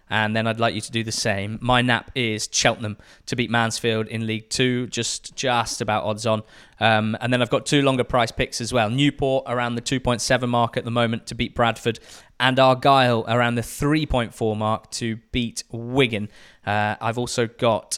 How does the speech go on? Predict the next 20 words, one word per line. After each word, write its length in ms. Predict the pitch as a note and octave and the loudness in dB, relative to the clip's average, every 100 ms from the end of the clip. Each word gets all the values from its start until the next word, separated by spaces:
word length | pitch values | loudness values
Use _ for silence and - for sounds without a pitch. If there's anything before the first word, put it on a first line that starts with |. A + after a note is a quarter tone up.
| - | -10
half 320 | A2 B2 A#2+ | -2 0 0
a 40 | A#2+ | -2
point 340 | - A#2 G#2+ - | -2 -2 -2 -4
on 280 | A2 A2 A#2+ | -4 -2 2
Ryan 280 | A#2+ A#2 - | 2 2 0
Innes 340 | C#3+ C3+ C3+ | 2 2 0
to 100 | - | -4
score 260 | B2 C3 A#2+ | -4 0 0
first 280 | - A#2+ - | 2 2 0
for 80 | - | -4
Charlton, 480 | B2 B2 A#2 B2 A#2 | 0 2 0 -4 -4
a 100 | B2+ | -4
six-foot-five 720 | A#2 - - - A#2 - A2+ A#2+ | -2 -4 -4 -2 -2 2 0 2
nutcase 520 | A#2+ - B2 B2+ - | -2 0 0 0 0
who 100 | A2+ | -4
throws 300 | B2 A#2 A2 | 2 0 0
his 140 | A2 | -2
head 160 | B2 A2+ | 0 0
at 60 | |
everything, 440 | A#2 A#2 A#2 A2+ | -2 -6 -6 -6